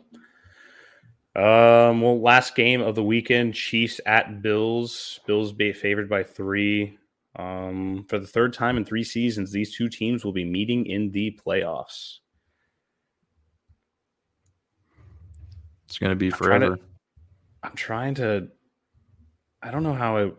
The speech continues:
Speaker 1: I really want the Bills to win. Obviously, I hope the Chiefs, honestly, I hope the Chiefs just bust just breaks down. They have to forfeit the game.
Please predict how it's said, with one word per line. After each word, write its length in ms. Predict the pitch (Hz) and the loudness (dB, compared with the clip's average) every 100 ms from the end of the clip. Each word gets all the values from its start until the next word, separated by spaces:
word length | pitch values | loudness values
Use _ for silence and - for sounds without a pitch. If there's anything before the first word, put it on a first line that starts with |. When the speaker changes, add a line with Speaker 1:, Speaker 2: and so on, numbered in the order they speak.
| - | -6
Speaker 1:
I 60 | 107 | -4
really 300 | 110 135 135 | 2 4 4
want 160 | 120 | 2
the 60 | 101 | -2
Bills 240 | 95 95 | -4 -4
to 60 | 98 | -4
win. 120 | 95 | -6
Obviously, 400 | 90 92 90 98 | -6 -8 -8 -4
I 40 | 95 | -4
hope 120 | 92 | -6
the 60 | |
Chiefs, 400 | - - 92 - | -8 -8 -8 -8
honestly, 320 | - 117 - 90 | -6 -6 -4 -6
I 20 | |
hope 100 | 71 | -6
the 60 | |
Chiefs 280 | 85 92 87 | -8 -8 -10
just 140 | - - | -10 -6
bust 200 | 87 - | -6 -8
just 140 | - | -12
breaks 220 | 85 82 | -10 -10
down. 180 | - 85 | -10 -12
They 60 | 85 | -10
have 100 | 85 | -14
to 60 | |
forfeit 300 | - 82 85 | -12 -12 -12
the 60 | 80 | -12
game. 360 | 82 87 85 | -10 -10 -10